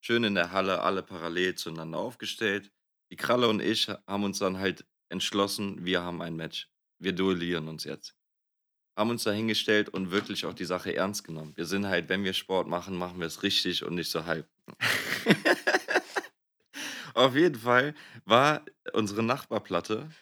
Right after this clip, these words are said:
gerade, da war, da war, glaub ich, ein Doppelmatch, so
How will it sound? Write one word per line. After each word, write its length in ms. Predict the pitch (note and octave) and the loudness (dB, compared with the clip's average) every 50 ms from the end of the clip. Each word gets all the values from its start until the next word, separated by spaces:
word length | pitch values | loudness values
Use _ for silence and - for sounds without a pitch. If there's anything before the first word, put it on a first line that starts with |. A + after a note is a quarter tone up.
| _ _ _ _ | _ _ _ _
gerade, 480 | - - F2 E2+ E2+ F2 G#2+ B2+ D#3 - - | -8 -4 -2 0 0 0 -2 -4 -8 -12 -8
da 200 | G2+ F#2+ F#2 E2+ | -4 -4 0 4
war, 260 | F#2+ G2 G2 F2+ E2 - | 4 6 6 6 4 2
da 240 | F#2 F2 F2+ E2 | -2 -2 -2 0
war, 200 | E2 G2+ A2 A#2 | 0 0 0 0
glaub 200 | G2 G#2+ A#2+ B2 | -2 -4 -6 -6
ich, 80 | A#2 A#2+ | -6 -6
ein 100 | B2+ A#2 | -4 -2
Doppelmatch, 680 | B2+ C3+ - A#2+ G2+ F2+ F2+ G2+ B2+ - - - - - | -2 -2 -2 -2 -4 -2 -4 -6 -6 -8 -10 -12 -12 -8
so 300 | G2+ A2 A#2 A#2 B2 | -4 -2 -2 -2 -2